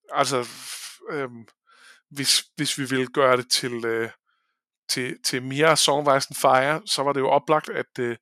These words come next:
at han var nødt til at, at gifte sig med Eowyn, fordi det er hende, der kommer med alle, øh, alle, øh, Rohans ryttere, og dem har han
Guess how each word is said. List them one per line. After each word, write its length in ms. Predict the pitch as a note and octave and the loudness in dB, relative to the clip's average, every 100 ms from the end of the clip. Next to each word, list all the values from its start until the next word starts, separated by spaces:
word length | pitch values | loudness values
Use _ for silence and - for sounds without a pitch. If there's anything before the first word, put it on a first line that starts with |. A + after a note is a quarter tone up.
| _ - - _ - | _ -20 -20 _ -6
at 80 | C3 | -4
han 140 | C3+ | -2
var 60 | B2+ | -2
nødt 200 | D3 - | -2 -2
til 120 | D3 | 0
at, 180 | B2 A#2+ - | 0 -2 -2
at 120 | C3 B2 | -2 -2
gifte 180 | - D3 | -4 -2
sig 180 | - C#3 | 0 0
med 260 | B2 A#2 E3 | -2 -4 -4
Eowyn, 420 | D3 D3 C3+ A#2+ | -6 -6 -6 -6
fordi 480 | - - C3+ C#3+ - | -8 -10 -14 -18 -14
det 80 | B2+ | -14
er 40 | |
hende, 140 | A#2+ C3 | -10 -8
der 60 | |
kommer 300 | C3+ C#3 A#2+ C#3 | -6 -4 -4 -6
med 140 | A#2+ | -8
alle, 300 | A2+ B2 B2+ | -6 -4 -2
øh, 200 | A#2 A2+ - _ _ _ - | -4 -6 -12 _ _ _ -6
alle, 320 | B2+ B2+ B2 | -2 0 0
øh, 220 | A#2 A2+ G#2+ | -2 -4 -2
Rohans 320 | B2+ C#3 C3+ | -2 -2 -4
ryttere, 420 | C3 B2+ C3+ A#2+ - | -6 -2 -2 -2 -6
og 120 | C3+ - | -8 -4
dem 100 | C3 | -2
har 60 | |
han 120 | C3 | -2